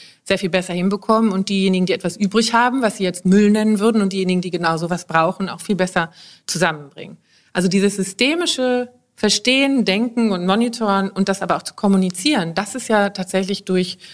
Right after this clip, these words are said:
digitale Prozesse und Technologien sehr viel einfacher zu machen. Und das Smarte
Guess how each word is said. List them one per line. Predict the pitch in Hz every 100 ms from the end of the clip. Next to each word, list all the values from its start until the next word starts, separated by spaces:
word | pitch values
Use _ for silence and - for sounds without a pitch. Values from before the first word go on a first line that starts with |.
| - _ -
digitale | 185 175 175 170 170 180
Prozesse | 175 175 - 185 180 180
und | 170 165
Technologien | 165 175 175 165 180 175
sehr | 165 170
viel | 175 180 156
einfacher | 170 165 165 151
zu | -
machen. | 165 - 247 - - - _
Und | 185 185
das | 180 -
Smarte | 170 170 214 262 269 294